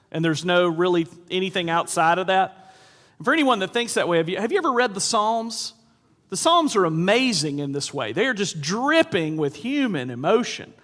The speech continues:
sadness and fear and anger and worry, but delight and joy. They just cover the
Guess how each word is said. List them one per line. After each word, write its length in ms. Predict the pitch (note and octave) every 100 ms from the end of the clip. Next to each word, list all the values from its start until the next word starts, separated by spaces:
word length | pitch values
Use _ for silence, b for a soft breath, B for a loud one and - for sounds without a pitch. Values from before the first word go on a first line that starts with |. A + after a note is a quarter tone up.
| b b -
sadness 800 | - - A3 A3+ D#3 C#3 -
and 160 | B2+ B2
fear 540 | - A3 A3 E3+ C3+
and 180 | A2+ A2+
anger 520 | - E3+ G#3 D#3 C3 G#2+
and 180 | A2
worry, 320 | C#3+ G#3+ G#3 C#3+
but 220 | D3+ D3
delight 560 | D#3 D#3 A3+ A3+ D#3
and 160 | C#3 C#3
joy. 440 | C3 G#3 A3+ B2+
They 120 | C#3+ F3
just 180 | F#3
cover 260 | - B3 G#3
the 180 | E3+